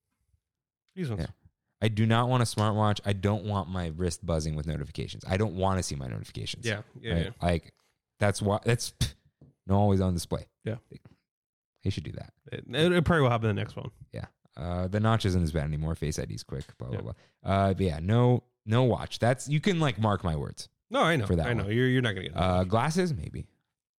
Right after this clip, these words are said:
Speaker 1: That,
Speaker 2: Dude, life
Speaker 1: yeah.
Speaker 2: with a heads-up display
Speaker 1: Yeah,
Speaker 2: would be
Speaker 1: that's
Speaker 2: sick.
Speaker 1: yeah, Iron
Speaker 2: Uh,
Speaker 1: Man all the time.
Speaker 2: yeah, the, the MacBook thing, I wish they weren't two thousand dollars for the, uh, Pro.
Speaker 1: Yeah, base Pro.
Speaker 2: And that's, like,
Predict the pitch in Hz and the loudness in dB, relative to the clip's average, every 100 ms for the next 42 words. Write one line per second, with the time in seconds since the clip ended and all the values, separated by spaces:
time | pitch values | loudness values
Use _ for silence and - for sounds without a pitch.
0 | _ - 254 214 - 208 - - 170 - | _ -6 -2 -2 -4 -6 -2 0 2 0
1 | - - 123 165 180 135 117 156 120 117 | -12 -6 0 2 2 2 2 4 2 2
2 | 90 - 98 - 120 123 123 - 151 120 | -2 -2 -4 0 2 2 2 0 2 2
3 | 131 160 131 73 - - - 123 113 117 | 2 2 0 -6 -8 -10 -2 0 -2 -2
4 | - 143 151 143 120 117 113 131 127 110 | 0 2 2 2 2 0 -2 0 2 4
5 | 92 98 104 - 107 123 139 143 - 147 | 2 4 2 2 2 2 2 -2 0 2
6 | 139 101 110 - 117 107 - 113 110 101 | 4 4 4 4 2 2 0 2 4 4
7 | 104 92 95 110 117 - 95 87 85 82 | 4 4 4 4 2 0 2 4 4 2
8 | 80 80 78 78 80 _ - 101 110 143 | 2 2 0 -2 -4 _ -4 0 2 0
9 | - - 104 127 _ 131 139 120 - 123 | -6 -10 -10 -10 _ -2 0 0 0 0
10 | 110 110 _ - 127 170 190 196 147 - | 0 -4 _ -2 2 2 0 0 0 -4